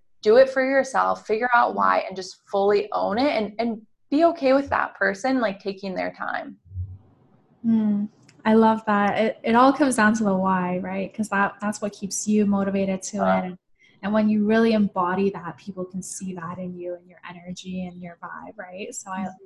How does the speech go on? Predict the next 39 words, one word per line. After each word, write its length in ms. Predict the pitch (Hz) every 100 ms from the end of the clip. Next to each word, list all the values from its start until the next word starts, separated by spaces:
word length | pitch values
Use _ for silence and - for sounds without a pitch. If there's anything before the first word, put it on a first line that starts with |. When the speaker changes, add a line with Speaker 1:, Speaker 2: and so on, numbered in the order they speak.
| 196
Speaker 2:
I 40 |
love 220 | 190 185 185
that. 100 | - - 175
I 40 |
love 160 | 175 175
that. 220 | - - - _ - - - _
Okay, 220 | - 240 202
so 120 | 226
we're 80 | 220
talking 260 | 254 311
about 360 | 311 254 214 - 196
dairy 400 | 208 208 208 196
and 100 | 185
how 100 | 196
hard 320 | 202 190 190
it 60 | 190
is 300 | 180 180 -
to 160 | - 196
cut 220 | 185 180
it 120 | 175
out, 260 | 175 175 165
right? 180 | 175 185
And 100 | 190
I 80 | 185
think 200 | - 262
there's, 240 | 277 262 247
like, 240 | 185 175
some 160 | - 202
science 540 | - - 175 185 185
behind 420 | - 185 180 180 185
how 280 | 180 175 175
addictive 760 | 170 175 - - 196 196 202 - _ _ _ _ -
cheese 360 | - 254 269
can 200 | - 320
be. 300 | 330 349 349 370
<laughs> 0 |
So 500 | - 254 240 226 262 285 269
what 160 | 247 233
are, 260 | 311 294